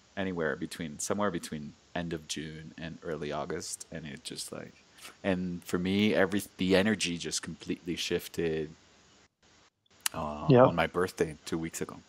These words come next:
Speaker 2: Yeah.
Speaker 1: August first. It was just like, "Oh, okay. We're coming out a little bit out of that inward journey," you know? <laughs>
Speaker 2: Wow.
Speaker 1: Yeah.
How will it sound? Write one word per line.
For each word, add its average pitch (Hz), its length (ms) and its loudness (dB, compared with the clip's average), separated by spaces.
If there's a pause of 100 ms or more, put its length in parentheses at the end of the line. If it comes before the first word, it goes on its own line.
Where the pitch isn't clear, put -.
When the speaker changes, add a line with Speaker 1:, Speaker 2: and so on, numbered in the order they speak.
(1160)
Speaker 2:
Yeah. 143 420 12
Speaker 1:
August 85 280 -6
first. 80 300 -8
It 80 40 -8
was 78 120 -10
just 80 200 -10
like, 76 260 -8 (160)
"Oh, 131 240 6 (440)
okay. 110 380 2 (1200)
We're 95 120 -2
coming 107 300 0
out 120 140 8
a 135 60 4
little 104 260 2
bit 80 240 -2 (320)
out 92 140 0
of 85 120 -4
that 80 240 0 (560)
inward 90 460 -4
journey," 85 520 -6
you 71 60 -10 (520)
know? 90 140 2
<laughs> - 840 -16
Speaker 2:
Wow. 120 560 12 (160)
Speaker 1:
Yeah. 85 220 -8